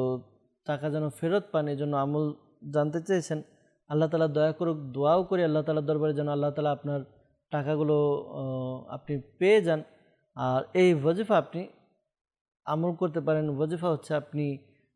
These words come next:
আহ, দুই রাকাত সালাতুল হাজাত নামাজ আদায় করুন। দুই রাকাত সালাতুল হাজাত নামাজ আদায় করে আপনি, আহ, সিজদাতে গিয়ে সিজদা করে এরপর সেভেন্টি ফাইভ টাইম, পঁচাত্তর বার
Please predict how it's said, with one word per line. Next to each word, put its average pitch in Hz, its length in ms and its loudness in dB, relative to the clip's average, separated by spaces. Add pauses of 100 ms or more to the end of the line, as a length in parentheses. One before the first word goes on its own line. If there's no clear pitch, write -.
আহ, 135 200 -4
দুই 135 200 0
রাকাত 151 340 2 (200)
সালাতুল 156 460 -2
হাজাত 147 600 -4
নামাজ 151 300 -2
আদায় 135 240 -2
করুন। 131 300 -10 (680)
দুই 151 100 0
রাকাত 165 220 0
সালাতুল 156 360 0
হাজাত 156 400 0 (100)
নামাজ 160 280 0
আদায় 175 220 0
করে 156 240 -4
আপনি, 147 520 -4 (480)
আহ, 139 280 -4
সিজদাতে 185 1160 2
গিয়ে 175 440 2 (540)
সিজদা 190 420 2
করে 190 240 2
এরপর 185 460 -2
সেভেন্টি 175 480 -2
ফাইভ 156 360 0
টাইম, 131 240 -6 (180)
পঁচাত্তর 196 500 0
বার 151 180 4